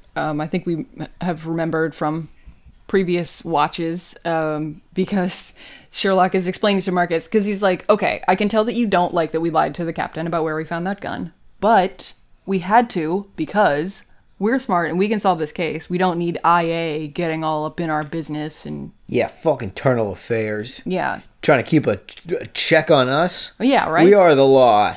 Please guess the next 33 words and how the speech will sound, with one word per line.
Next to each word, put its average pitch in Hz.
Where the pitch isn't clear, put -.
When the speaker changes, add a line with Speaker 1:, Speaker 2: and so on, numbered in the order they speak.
Speaker 1:
We're 247
not 330
turtles. 226
We 240
don't 277
need 247
turtle 170
affairs. 151
Speaker 2:
<laughs> -
Speaker 1:
Fucking 165
turtle 156
affairs. 175
Speaker 2:
They're 180
not 185
even 175
turtle 170
affa-, 107
they're 123
in 190
turtle 123
affairs. 107
They're 131
like 131
little 156
bacteria 160
in 151
turtles. 147
Speaker 1:
Stuff 240
about 226
the 180
minds 202
of 240
turtles. 190